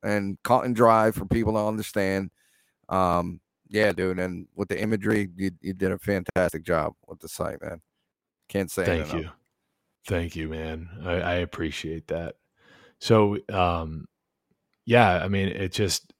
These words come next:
Speaker 2: it, it just came out like, uh, like a, like a, like a flood of just like, "Oh, yeah, this makes sense, and that makes sense," and it all just kind of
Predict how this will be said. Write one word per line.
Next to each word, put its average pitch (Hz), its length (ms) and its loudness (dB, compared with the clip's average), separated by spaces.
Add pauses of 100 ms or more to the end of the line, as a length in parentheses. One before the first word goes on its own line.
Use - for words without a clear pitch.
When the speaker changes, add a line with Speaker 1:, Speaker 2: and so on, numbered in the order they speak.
(320)
Speaker 2:
it, - 240 -2
it 98 280 0
just 110 220 2
came 104 520 2
out 95 380 4 (200)
like, 82 240 0
uh, 82 280 0
like 87 220 0
a, 82 260 -4
like 80 180 -4
a, 76 280 -2 (680)
like 80 160 -4
a 76 60 -6
flood 95 640 0 (100)
of 85 200 -4
just 87 260 0
like, 78 280 -2
"Oh, 98 240 4
yeah, 87 340 -2
this 98 240 0
makes 90 200 -2
sense, 90 300 -2
and 110 80 2
that 110 100 4
makes 92 240 0
sense," 82 240 -4
and 87 120 -4
it 92 60 0
all 92 140 4
just 82 200 -6
kind 90 200 -4
of 80 220 -8